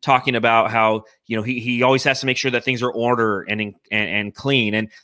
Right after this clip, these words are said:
if you think about somebody who has to be drafted yesterday and s-, and play in the N B A in a month, you need somebody who is a regimented individual who has the ability to adapt to things. And it sounds like he's the kind of guy who does that.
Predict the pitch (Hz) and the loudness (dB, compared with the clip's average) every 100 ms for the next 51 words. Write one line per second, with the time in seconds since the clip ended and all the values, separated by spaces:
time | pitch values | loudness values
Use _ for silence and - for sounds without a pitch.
0 | _ _ 131 _ 139 143 - 214 160 156 | _ _ -20 _ -4 -2 -2 0 2 0
1 | - 160 151 139 139 143 151 135 123 110 | 2 0 2 0 0 0 -4 -4 -6 -2
2 | 131 160 - 160 135 113 143 139 120 107 | -2 -2 -2 -4 -4 -2 -2 -2 -6 -4
3 | 98 95 _ _ _ 113 - - - 120 | -4 -6 _ _ _ -8 -8 -8 -4 -4
4 | 117 - 214 220 185 156 143 135 120 131 | -4 -2 2 2 2 2 0 -2 -2 2
5 | 127 113 104 107 110 165 147 117 - _ | 2 2 -2 -6 -6 -4 -2 -4 -10 _
6 | _ _ 127 156 165 156 151 135 135 123 | _ _ -4 -4 -4 -2 0 0 2 0
7 | 120 117 113 120 135 135 143 139 143 135 | 0 0 0 0 -2 -4 -4 -4 -2 0
8 | 110 110 110 110 113 120 123 117 113 113 | 0 0 -2 0 -2 -2 -2 -2 -2 -4
9 | 117 107 101 _ _ _ 110 107 120 135 | -4 -4 -4 _ _ _ -4 0 0 -2
10 | - - 117 110 107 - 107 107 110 - | -8 -4 -2 -2 -6 -4 -2 -2 -4 -2
11 | 135 127 113 127 117 120 117 110 104 101 | -2 -2 -2 -4 -6 -4 -4 -2 0 -2
12 | 101 101 190 185 - - | -2 -2 -2 -2 -6 -8